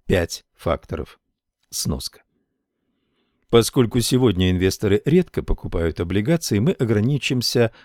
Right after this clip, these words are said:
анализом акций. Более подробно об облигационных инвестиционных фондах читайте в разделе "Комментарии" к главе четвёртой. Конец сноски.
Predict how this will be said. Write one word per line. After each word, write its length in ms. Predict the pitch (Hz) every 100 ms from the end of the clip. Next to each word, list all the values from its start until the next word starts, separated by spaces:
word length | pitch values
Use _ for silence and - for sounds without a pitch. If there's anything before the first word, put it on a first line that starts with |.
| _
анализом 640 | 123 113 107 101 92 101
акций. 400 | 82 - - 76 - - -
Более 360 | 104 107 95
подробно 500 | 87 95 90 92 95
об 280 | - 110 92 -
облигационных 1000 | 107 101 101 98 - - 185 123 73 -
инвестиционных 840 | 113 92 92 - 95 - 82 78 -
фондах 320 | 90 82 78
читайте 460 | - 110 160 151 120
в 60 |
разделе 440 | 117 98 110 107 95 - - -
"Комментарии" 640 | 120 107 98 - 101 92
к 40 | 85
главе 360 | 90 90 85 - _
четвёртой. 760 | - 180 - 64 - 76 69 _ _ -
Конец 320 | 98 82 -
сноски. 480 | - 78 - -